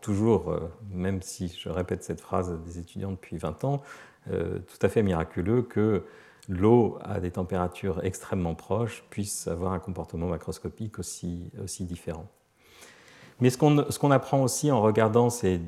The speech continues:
diagrammes de phase et en justement comprenant, euh, le, le mécanisme du passage microscopique-macroscopique, c'est que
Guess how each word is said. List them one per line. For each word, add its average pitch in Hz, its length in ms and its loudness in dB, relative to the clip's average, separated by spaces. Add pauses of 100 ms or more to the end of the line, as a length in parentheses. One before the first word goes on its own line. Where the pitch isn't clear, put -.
(120)
diagrammes 87 380 0
de 85 80 0
phase 139 500 4 (160)
et 92 120 -6
en 85 240 -6 (200)
justement 98 420 -4
comprenant, 104 720 2 (240)
euh, 92 180 -4 (1080)
le, - 60 -8
le - 180 -10
mécanisme 101 640 4
du 85 80 -8
passage 95 480 0
microscopique-macroscopique, 95 1300 -4
c'est - 180 0
que 127 240 2